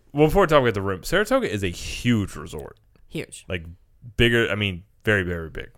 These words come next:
Speaker 1: So that's the first thing. If you're gonna stay here, it's very widespread, very similar to Old Key West style of,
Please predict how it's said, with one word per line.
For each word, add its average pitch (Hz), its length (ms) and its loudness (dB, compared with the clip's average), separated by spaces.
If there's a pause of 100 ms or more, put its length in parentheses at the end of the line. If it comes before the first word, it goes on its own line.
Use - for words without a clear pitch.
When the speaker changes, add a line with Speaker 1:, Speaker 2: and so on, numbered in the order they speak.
(220)
Speaker 1:
So 90 300 2
that's 95 180 -2
the - 40 -10
first 104 240 0
thing. 90 140 -6
If 85 80 -10
you're 90 100 -6
gonna 95 140 -2
stay 90 240 -4
here, 87 240 -4
it's 82 100 -10
very 120 280 4
widespread, 101 560 0
very 98 200 0
similar 98 260 -6
to 92 60 -4
Old 90 200 -6
Key 90 160 -8
West 87 340 -6
style 85 460 -6
of, 82 200 -12